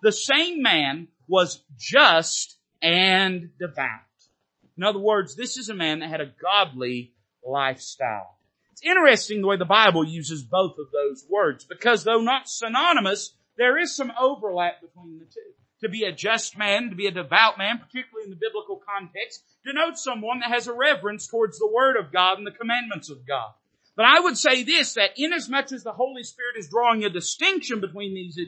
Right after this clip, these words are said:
two ideas, we could say these two things about him. Number one, he was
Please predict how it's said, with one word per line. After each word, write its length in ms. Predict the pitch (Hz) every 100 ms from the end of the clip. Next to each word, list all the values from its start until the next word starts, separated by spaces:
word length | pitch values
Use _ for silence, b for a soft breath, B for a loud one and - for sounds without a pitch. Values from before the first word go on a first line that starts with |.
| -
two 140 | - 185
ideas, 460 | 170 151 160 190 - _ -
we 100 | 233
could 240 | 233 208
say 240 | - 269 247
these 260 | 226 202
two 180 | - 208
things 300 | 202 190 170
about 280 | 180 202 165
him. 100 | 156
Number 220 | 175 170
one, 280 | 180 240 190 - -
he 100 | 208
was 240 | 175 -